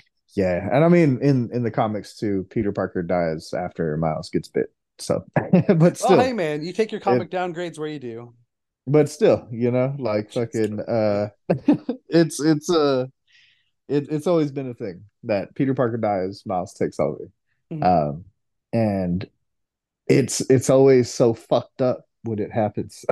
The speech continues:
Speaker 1: <laughs> But
Speaker 2: Yeah.
Speaker 1: then, but then I'm happy that I have Miles. Um, I love how the games are giving us both. For sure,
Speaker 2: Yeah, 'cause
Speaker 1: but
Speaker 2: there's no reason you can't have both. <laughs>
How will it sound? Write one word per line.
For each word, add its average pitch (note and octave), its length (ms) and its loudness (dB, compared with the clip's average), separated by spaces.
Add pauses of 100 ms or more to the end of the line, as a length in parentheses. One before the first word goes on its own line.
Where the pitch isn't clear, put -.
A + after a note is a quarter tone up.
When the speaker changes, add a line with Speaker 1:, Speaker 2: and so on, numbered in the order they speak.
(160)
Speaker 1:
<laughs> F#3+ 180 4
But D3+ 400 4
Speaker 2:
Yeah. D3 220 -2 (200)
Speaker 1:
then, C3+ 340 4
but D3 200 2
then C#3 180 0
I'm B2+ 120 -2
happy A2 400 -6
that F#2+ 160 -6
I F#2+ 140 -6
have F#2 280 -8
Miles. F2+ 340 -4 (480)
Um, F#2+ 400 2 (200)
I A2 80 0
love D3 180 4
how C3+ 120 4
the G#2 120 -4
games F#2+ 320 -10
are F#2+ 40 -8
giving F#2+ 280 -6
us G#2 140 -8
both. - 300 -4 (760)
For G#2+ 120 -2
sure, C4 420 2
Speaker 2:
Yeah, B2+ 80 -6
'cause G2+ 180 6
Speaker 1:
but - 0 -
Speaker 2:
there's B3+ 140 0
no D#4 120 2
reason G3+ 280 -2
you B2+ 80 -14
can't C#3+ 300 -8
have C#3 280 -8
both. B2+ 300 -18
<laughs> - 420 -2